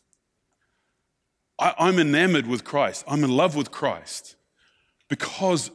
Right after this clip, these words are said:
of what he's done for me. What an amazing thing he's done. He's set me free from the law. He's set me free from death. And I look at him and I go, "Well,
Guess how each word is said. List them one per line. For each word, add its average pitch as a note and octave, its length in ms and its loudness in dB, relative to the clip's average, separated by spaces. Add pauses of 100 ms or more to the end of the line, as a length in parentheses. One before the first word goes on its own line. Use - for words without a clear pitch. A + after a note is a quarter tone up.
(520)
of C3+ 160 -8
what D#3 100 0
he's D#3 160 2
done D#3 240 -4
for D#3+ 180 -8
me. B2 240 -8 (2000)
What D#3+ 160 0
an E3+ 140 4
amazing D#3+ 440 2
thing E3+ 240 -2
he's D3+ 200 -4
done. D3+ 320 -4 (240)
He's D#3+ 160 0
set - 240 0
me C#3 120 0
free F#3 420 -2
from C#3 220 -2
the B2+ 80 -2
law. C#3 380 0 (340)
He's D#3 180 0
set - 220 0
me D3 120 0
free D#3+ 300 0
from C3+ 240 -4
death. C3 480 -2 (840)
And D#3 100 0
I D#3+ 80 6
look G3 220 4
at C#3+ 80 -4
him G3 180 2
and D#3 100 2
I D3 100 2
go, D3 180 2
"Well, D#3 360 4